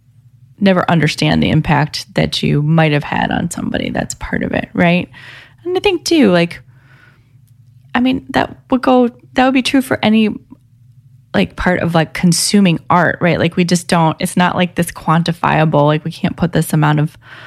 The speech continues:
money or this dollar sign on, like, what type of, like,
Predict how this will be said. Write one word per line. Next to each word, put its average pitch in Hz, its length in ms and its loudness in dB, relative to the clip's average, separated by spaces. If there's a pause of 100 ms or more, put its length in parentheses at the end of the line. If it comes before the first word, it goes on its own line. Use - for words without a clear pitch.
(320)
money 165 420 4
or 156 60 2
this 170 180 -4
dollar 151 380 2
sign 151 400 0
on, 143 340 2
like, 147 220 0
what - 360 -4
type 170 240 -2
of, 165 160 -2
like, 151 260 -2